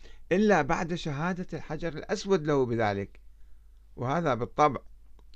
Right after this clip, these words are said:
ادعاء أجوف مخالف للحقيقة والتاريخ، لا في م-، محاكمة ولا في نطق ولا في عودة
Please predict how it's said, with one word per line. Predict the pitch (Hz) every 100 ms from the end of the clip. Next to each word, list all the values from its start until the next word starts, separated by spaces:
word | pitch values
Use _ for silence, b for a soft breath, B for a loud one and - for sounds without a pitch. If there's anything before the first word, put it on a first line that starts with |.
| -
ادعاء | 120 - 131 127 131 -
أجوف | 143 143 85 - - - - - - - -
مخالف | 117 - 151 147 -
للحقيقة | 113 101 90 - 156 123 110
والتاريخ، | 82 - - 80 95 - b b b
لا | 104 131
في | - 127 104
م-، | 95 - b b b - - - - - -
محاكمة | - 95 101 156 170 165 156
ولا | 135 107 110
في | 113
نطق | 98 113 160 151 131
ولا | 120 131
في | - 139
عودة | 143 147 139 143 139